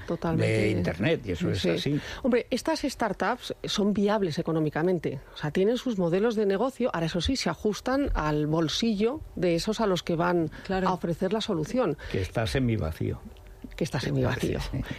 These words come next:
Speaker 1: Que está semivacío, pero también hay innovación en los modelos de negocio. El, el cobrar, eh, en función de un determinado nivel de servicio o el, o el generar
Speaker 2: No, si cobrar un poco siempre es fundamental,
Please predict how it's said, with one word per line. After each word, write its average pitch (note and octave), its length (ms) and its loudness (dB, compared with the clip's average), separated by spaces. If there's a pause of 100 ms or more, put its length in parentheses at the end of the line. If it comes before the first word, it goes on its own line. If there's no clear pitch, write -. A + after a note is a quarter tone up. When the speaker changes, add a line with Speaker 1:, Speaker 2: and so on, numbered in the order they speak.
Speaker 1:
Que G3+ 80 0
está - 160 0
semivacío, C4+ 500 2
pero A3+ 160 2
también F#3+ 440 2
hay D4 100 2
innovación B3+ 460 2
en B3 60 4
los A#3 120 2
modelos A3 360 2
de A3 100 2
negocio. G#3 520 0
El, F3 320 0
el F#3 220 2
cobrar, A3+ 640 2 (380)
eh, G#3+ 140 2
en G#3+ 100 2
función A3+ 360 2
de A#3 60 2
un A#3 160 2
determinado G#3+ 520 2
nivel A3 300 2
de G3+ 120 0
servicio A3 640 0
o G3+ 160 4
el, F3+ 240 2
o F#3+ 120 2
el F3 100 2
generar G3 420 2
Speaker 2:
No, G#3 60 -2
si F#3+ 100 0
cobrar C3 360 2
un F#3 160 2
poco E3+ 380 -2
siempre D3 460 0
es E3 80 -4
fundamental, F#2 680 -2